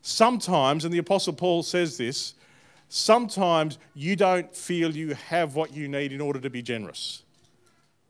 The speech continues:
The Apostle Paul says, "Trust God, and he will always make sure you have enough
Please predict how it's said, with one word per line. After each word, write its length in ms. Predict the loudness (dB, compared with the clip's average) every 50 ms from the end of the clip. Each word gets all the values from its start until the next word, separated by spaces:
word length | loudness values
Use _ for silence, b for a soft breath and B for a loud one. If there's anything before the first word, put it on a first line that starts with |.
| _ _ _ _ _ _ _ _ _ _ _ _ _ _ _ -20 -20 -20 _ -4
The 60 | 0
Apostle 320 | 4 4 4 4 2 -2
Paul 180 | -2 0 -2 -2
says, 300 | 0 0 -2 -2 -2 -4
"Trust 460 | -10 -4 -2 0 0 0 -2 -4 -2
God, 380 | 0 2 2 2 0 -2 -6 -12 b b b b b _
and 180 | -6 -6 -4 -2
he 140 | -2 0
will 260 | 0 0 0 0 -2 -4 0
always 760 | 2 4 8 8 8 6 6 4 2 4 4 2 0 -2 -4
make 320 | -2 -2 -2 -2 -2 -6
sure 340 | -12 -12 -8 -6 -4 -4 -4
you 300 | -4 -4 -6 -6 -6 -6
have 260 | -6 -6 -8 -6 -6
enough 560 | -6 -6 -6 -10 -10 -10 -12 -14 -14 -16 -18